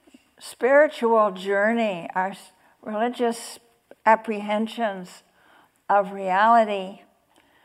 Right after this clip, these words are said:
that, uh, as you look at them through history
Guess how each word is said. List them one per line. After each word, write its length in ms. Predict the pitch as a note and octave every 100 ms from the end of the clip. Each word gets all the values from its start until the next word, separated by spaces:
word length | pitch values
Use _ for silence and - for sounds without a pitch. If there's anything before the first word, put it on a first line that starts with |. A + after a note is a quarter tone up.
| _
that, 680 | G3 F#3+ A3+ G#3+ G#3 - - _ - - -
uh, 260 | G#3+ G#3 G#3
as 280 | A3 G#3+ -
you 180 | A#3+ A3+
look 220 | B3+ C4+
at 200 | C#4+ C4+
them 200 | B3 G#3+
through 720 | G#3+ - B3+ B3 A#3+ A3+ A3+ - _
history 800 | - B3 A#3+ - G3+ E3+ F3